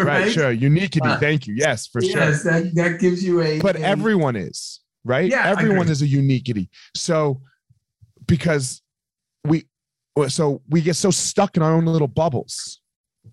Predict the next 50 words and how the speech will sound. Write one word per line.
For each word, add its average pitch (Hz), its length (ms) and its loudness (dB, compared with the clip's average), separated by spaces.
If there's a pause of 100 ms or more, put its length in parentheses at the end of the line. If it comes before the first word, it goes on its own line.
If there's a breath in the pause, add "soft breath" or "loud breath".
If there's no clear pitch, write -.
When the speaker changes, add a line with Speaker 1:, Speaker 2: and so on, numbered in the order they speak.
(280)
Speaker 1:
right? 139 200 0
We 143 80 2
get 135 140 -2
so 165 140 0
stuck 185 320 -2
in 180 60 4
our 156 60 4
own 160 80 2
little 151 140 2
bubbles. 160 260 0 (280 loud breath)
And 147 100 2
I 147 80 2
would 147 160 0
say 196 200 2
that 170 200 0
is 185 120 0
kind 190 300 0
of 170 80 0
why 151 240 2
we 160 140 2
have 151 240 -2
all 160 140 2
of 151 60 -4
this 147 160 -4
unhappiness 143 640 0
right 110 120 -2
now, 104 180 -6 (380 loud breath)
because 151 260 0
everyone, 160 480 0
two, 190 220 0
two - 240 -2
years 208 280 2
ago, 139 340 0
everyone's 190 580 0
bubble, 160 420 -2 (240)
like, 127 160 -2
it 175 60 2
was 208 160 2
leaving, 151 440 0
Speaker 2:
Yeah. 147 40 -10 (360 soft breath)
Speaker 1:
but - 100 0
two 202 140 2
years 220 160 2
ago, 175 220 0
everyone's 220 420 0
bubble 135 240 0
got 123 200 -2
destroyed, 101 520 -8 (540)
Speaker 2:
Yep. 135 120 -2
Speaker 1:
right? 170 260 0